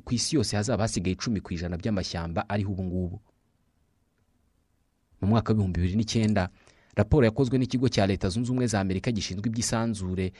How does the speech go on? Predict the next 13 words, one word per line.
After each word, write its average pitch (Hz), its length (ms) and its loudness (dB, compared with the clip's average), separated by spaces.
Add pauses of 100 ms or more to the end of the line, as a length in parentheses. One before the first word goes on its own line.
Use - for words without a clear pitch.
(360)
yagaragaje 113 460 4
ko - 120 -10
impamvu 131 300 0
nyamukuru 123 460 0
ituma 117 340 -2
amashyamba 92 440 -2
menshi 113 280 -2
akurwaho 101 680 0 (840)
ari 117 160 4
ubuhinzi 107 380 2
bw'ibiribwa 98 520 0
bigenewe 92 340 -2
amatungo. 87 560 -6